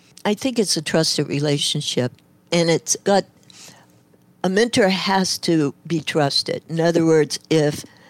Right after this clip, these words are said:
you're assigned to a, a mentee, you cannot go and tell the higher-ups that somebody messed up.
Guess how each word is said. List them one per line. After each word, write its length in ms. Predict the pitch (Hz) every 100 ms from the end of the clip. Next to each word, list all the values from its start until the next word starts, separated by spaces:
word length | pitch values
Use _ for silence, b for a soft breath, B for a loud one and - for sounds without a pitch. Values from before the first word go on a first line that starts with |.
| B B -
you're 240 | 170 165
assigned 600 | 156 - - 185 185 180
to 160 | - 165
a, 120 | 156 - 156
a 40 |
mentee, 680 | 165 165 165 170 143 135 - b b b b
you 120 | - 160
cannot 600 | 190 170 170 180 175 156
go 460 | 175 165 156 151
and 180 | 165 151
tell 260 | - 165 151
the 100 | 147
higher-ups 720 | 170 165 151 156 156 - -
that 240 | 151 147 - -
somebody 560 | - 175 160 156 147
messed 380 | 147 135 - -
up. 140 | -